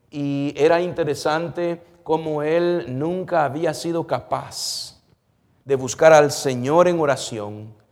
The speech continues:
y de experimentar el perdón de Dios y superar su situación y volverse a poner al servicio de Dios.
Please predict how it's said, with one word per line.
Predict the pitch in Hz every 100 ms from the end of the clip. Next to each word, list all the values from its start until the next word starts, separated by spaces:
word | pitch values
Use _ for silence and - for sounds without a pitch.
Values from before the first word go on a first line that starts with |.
| _ _ _
y | 143
de | 131 131
experimentar | - 131 127 117 117 139 151
el | 151
perdón | - 120 113 110 110 160 202 185
de | 156
Dios | 123 104 113 - - - _ _ _ _ _ _ _ _ _ _
y | 143 156 165 170 - -
superar | - 131 120 117 127 170 175
su | 156
situación | 135 127 117 110 - 98 98 104 - - _ _ -
y | 117
volverse | - - - - - - - -
a | -
poner | - 110 113
al | 107
servicio | - 101 104 104 -
de | -
Dios. | - - _ - -